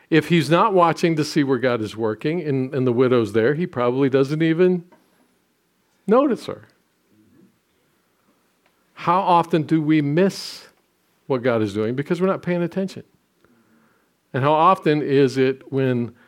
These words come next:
we're going through difficult times? I mean, living by a brook, waiting for the ravens to show up with breakfast is hard, right? And, and not knowing if Ahab is gonna be in the vicinity.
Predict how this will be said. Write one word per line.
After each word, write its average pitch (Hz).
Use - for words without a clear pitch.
we're 135
going 135
through 127
difficult 131
times? 135
I 160
mean, 139
living 180
by 160
a 139
brook, 147
waiting 156
for 165
the 120
ravens 135
to 120
show 135
up 131
with 110
breakfast 113
is 180
hard, 208
right? 175
And, 143
and 139
not 165
knowing 165
if 147
Ahab 147
is 107
gonna 120
be 113
in 104
the 98
vicinity. 110